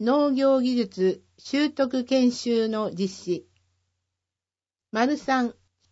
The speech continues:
特別支援学校での農業普及指導員による農業実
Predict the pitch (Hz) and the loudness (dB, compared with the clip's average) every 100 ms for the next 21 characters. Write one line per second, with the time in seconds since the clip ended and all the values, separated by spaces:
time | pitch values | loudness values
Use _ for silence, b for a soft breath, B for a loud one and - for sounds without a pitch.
0 | _ - 262 302 311 302 302 294 294 285 | _ -2 0 2 0 0 -4 -2 -2 0
1 | 277 269 254 214 208 208 208 190 - b | 2 0 0 0 0 0 -2 -2 -4 b
2 | b b _ 254 294 285 214 202 196 185 | b b _ 0 2 2 4 4 4 4
3 | 214 196 285 285 277 262 262 254 247 208 | 0 -2 0 0 0 2 4 4 4 2
4 | 196 190 185 185 185 190 185 - 208 262 | 2 2 2 2 4 4 2 -4 0 2
5 | 294 285 277 254 269 - | 2 4 4 2 -2 -2